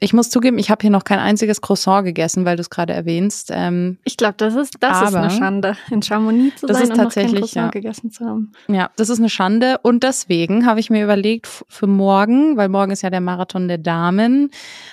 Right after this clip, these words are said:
Speaker 1: äh, morgen
Speaker 2: Ja.
Speaker 1: früh, dass ich morgen, bevor es losgeht, in, noch in die Stadt laufe und für uns hier für die Gruppe Croissants hole. Ähm,
Speaker 2: Oh, cool.
Speaker 1: ja, mal schauen, ob ich's durchziehe. <laughs> Aber das ist zumindest meine
Speaker 2: Das ist
Speaker 1: Idee.
Speaker 2: cool.
Speaker 1: Ja. Ja,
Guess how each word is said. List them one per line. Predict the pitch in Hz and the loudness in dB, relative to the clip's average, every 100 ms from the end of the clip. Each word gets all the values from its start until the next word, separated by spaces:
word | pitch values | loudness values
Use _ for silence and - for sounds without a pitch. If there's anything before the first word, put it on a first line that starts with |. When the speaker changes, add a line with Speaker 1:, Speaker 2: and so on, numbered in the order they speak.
| - | -8
Speaker 1:
äh, | - 208 208 202 | 0 2 2 2
morgen | 208 220 214 | 4 2 2
Speaker 2:
Ja. | 240 | 2
Speaker 1:
früh, | 233 254 | 2 4
dass | 220 - | 2 -2
ich | 208 - | -4 -2
morgen, | 196 180 196 226 240 233 | -2 2 0 2 2 0
bevor | 226 196 - 208 | -2 -4 0 2
es | 226 | 2
losgeht, | 202 214 214 208 | 0 0 0 -4
in, | 202 196 | -2 0
noch | 190 | 2
in | 190 | 0
die | 180 | -2
Stadt | - 196 - | -2 -2 2
laufe | 202 208 - 214 | 2 2 0 -2
und | 196 190 | -2 -2
für | - 185 | -2 0
uns | 196 202 | 2 2
hier | - 202 | 2 0
für | 190 185 | 0 -2
die | - | 0
Gruppe | 190 185 185 185 | -2 2 2 2
Croissants | 185 180 - 175 185 - | 0 -4 0 0 0 0
hole. | 156 165 196 247 - - - - _ - | 0 2 2 0 -6 -20 -20 -20 _ 0
Ähm, | 180 185 180 180 180 | 4 4 4 2 4
Speaker 2:
Oh, | 185 190 - | 4 2 2
cool. | 240 226 | 2 4
Speaker 1:
ja, | 185 160 - | 2 0 0
mal | 190 | -2
schauen, | 214 208 | 0 0
ob | 208 | 0
ich's | 208 | -2
durchziehe. | 202 220 - 220 233 | -2 -2 -4 -2 0
<laughs> | 254 - 214 - 220 220 | 0 -2 -4 -2 0 0
Aber | 214 185 180 202 - - - - - | 0 0 0 0 -4 -14 -14 -12 -4
das | 196 | -4
ist | 208 - | -4 -2
zumindest | 196 190 185 | 0 0 0
meine | 165 | 0
Speaker 2:
Das | 156 | 2
ist | 277 - | 0 -2
Speaker 1:
Idee. | 254 240 | 0 2
Speaker 2:
cool. | 214 208 196 | 2 0 -4
Speaker 1:
Ja. | - - _ _ _ - | -10 -18 _ _ _ -8
Ja, | 156 | -6